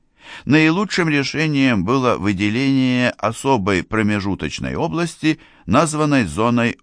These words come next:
Уоллеса. За небольшими исключениями, современное зоогеографическое деление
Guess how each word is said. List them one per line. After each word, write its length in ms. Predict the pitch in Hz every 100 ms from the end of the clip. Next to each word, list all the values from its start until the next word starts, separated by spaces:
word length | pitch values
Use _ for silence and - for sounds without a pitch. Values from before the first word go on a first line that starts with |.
| _
Уоллеса. 840 | 120 90 76 67 65 62 - 50 _ _ _ _ _ _ _
За 180 | 95 127
небольшими 640 | 123 117 107 - 98 82
исключениями, 1040 | 69 - 69 - 65 101 120 143 139 143 147 - - -
современное 1000 | - 135 135 113 101 104 113 123 123
зоогеографическое 1400 | 98 87 104 98 95 90 85 82 78 82 80 73 - 73 71
деление 720 | 71 76 139 170 160 160 160